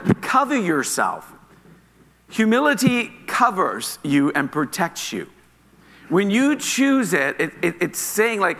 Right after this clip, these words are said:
it's like putting on an apron. And actually, in the biblical times,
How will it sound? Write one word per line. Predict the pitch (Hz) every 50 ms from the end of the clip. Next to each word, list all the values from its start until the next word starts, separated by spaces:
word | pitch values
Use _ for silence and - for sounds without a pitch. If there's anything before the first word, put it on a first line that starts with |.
| - - - -
it's | 165 151
like | 190 170 165 - -
putting | - 247 262 254 262 254 247
on | 226 220 202
an | 196 185 160 -
apron. | 190 214 226 214 - - 131 98 85 73 - - - - _ - - - - - - - -
And | - 151 170
actually, | 196 240 269 262 - - 190 196 196 -
in | 180 180 175
the | 165
biblical | 135 233 247 254 311 240 - 196 170
times, | - - 156 135 123 117 127 143 170 185 - -